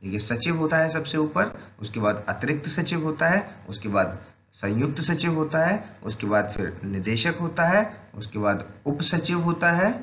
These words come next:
ये भी याद रख लीजिए, है ना, और फिर उसके बाद अवर सचिव होता है, अवर सचिव, ठीक है, ये इसका क्रोनोलॉजी होती है केंद्रीय सचिवालय, central secretariat की, ठीक है।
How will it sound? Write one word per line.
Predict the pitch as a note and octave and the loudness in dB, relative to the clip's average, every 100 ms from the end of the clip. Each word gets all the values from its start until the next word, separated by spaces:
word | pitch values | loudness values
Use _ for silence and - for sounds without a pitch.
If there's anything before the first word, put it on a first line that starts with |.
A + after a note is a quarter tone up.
| - - | -12 -12
ये | - | -4
भी | B2 | -2
याद | C3 | 0
रख | C3+ C#3+ | -2 0
लीजिए, | D#3 E3+ G3+ - | 0 0 -2 -2
है | D3 | -2
ना, | C#4+ D3 - - | 0 -2 -10 -4
और | A2+ | -2
फिर | A#2 D#3 | 0 2
उसके | B2+ - - | 0 -2 -2
बाद | G#2 A#2 F3 C4+ - - - _ | 4 4 4 -2 -6 -14 -20 _
अवर | C#3 F3+ | 4 4
सचिव | - A#2 A2 F#2+ | 2 -2 -2 -4
होता | F2+ - | -6 -8
है, | E2 - - | -10 -6 -2
अवर | A#2+ B2+ | 0 0
सचिव, | - F2 - C#2+ - _ _ _ _ _ _ _ _ _ _ _ | -2 -8 -8 -10 -14 _ _ _ _ _ _ _ _ _ _ _
ठीक | F#3+ F3 | -6 -4
है, | A2 - - _ _ _ _ _ _ _ _ _ _ _ - | -4 -6 -16 _ _ _ _ _ _ _ _ _ _ _ -6
ये | C3+ | -2
इसका | A#2+ - A#3+ D4 - - | 0 0 0 0 -8 -8
क्रोनोलॉजी | C3+ A#2 F#2 F2 F2 F#2+ | -2 0 0 -2 -2 -2
होती | F2+ - | -4 -6
है | F2+ F2 | -6 -4
केंद्रीय | C3+ C#3 D3 D3+ | 0 2 4 2
सचिवालय, | C3 F#2+ E2 D2+ E2 - | 2 -4 -6 -6 -10 -12
central | - A2 G#2+ A#2 | -6 -4 -2 -4
secretariat | - - F2+ F2 E2 E2 E2 | -4 -4 -6 -4 -8 -8 -10
की, | - - _ _ _ F3 | -14 -20 _ _ _ -4
ठीक | G#3 | -2
है। | A3 | -2